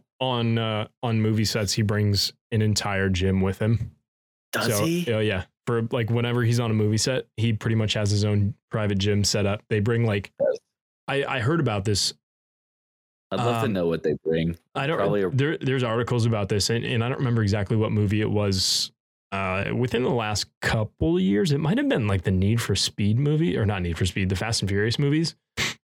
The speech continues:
Speaker 1: um, where they were talking about they set up a gym for him on set, and he's in there every day. But they bring in, like,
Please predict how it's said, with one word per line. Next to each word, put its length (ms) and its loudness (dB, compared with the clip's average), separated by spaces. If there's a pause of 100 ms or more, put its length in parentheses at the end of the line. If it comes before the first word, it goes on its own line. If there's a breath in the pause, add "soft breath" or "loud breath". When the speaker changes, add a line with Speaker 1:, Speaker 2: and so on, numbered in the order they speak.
Speaker 1:
um, 500 -2 (880)
where 120 0
they 80 2
were 120 0
talking 240 0
about 200 -2
they 220 0 (260)
set 260 0
up 200 -4 (100)
a 140 0
gym 340 2
for 160 -2
him 260 2 (120)
on 220 0
set, 360 -2 (560)
and 460 0 (160)
he's 220 2
in 100 0
there 120 0
every 220 0
day. 320 0
But 220 -2
they 100 -2
bring 320 0
in, 200 0
like, 260 -2